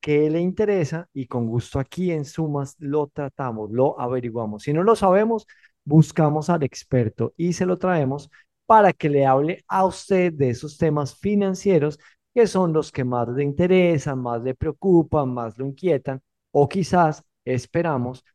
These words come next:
más provecho usted entiende que les puede sacar.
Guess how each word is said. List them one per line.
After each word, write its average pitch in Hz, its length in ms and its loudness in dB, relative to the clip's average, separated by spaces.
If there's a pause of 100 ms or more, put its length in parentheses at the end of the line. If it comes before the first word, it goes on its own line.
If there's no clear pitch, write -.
(220)
más 143 540 2
provecho 156 480 2
usted 127 480 -6
entiende 139 640 -4
que 165 300 -2
les 135 320 -4
puede 113 340 -2
sacar. 110 480 -12